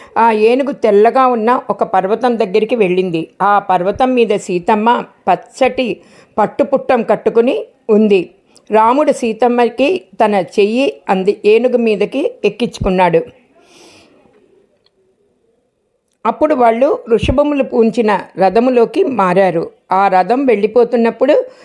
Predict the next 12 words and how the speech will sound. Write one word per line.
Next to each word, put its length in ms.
సీతమ్మ 500
సూర్యచంద్రులిద్దరినీ 1300
తన 400
చేతితో 420
నిమిరింది. 720
తరువాత 400
వాళ్ళందరూ 600
పుష్పక 460
విమానంలో 1000
ఉత్తర 320
దిక్కుకి 600
వెళ్ళిపోయారు. 640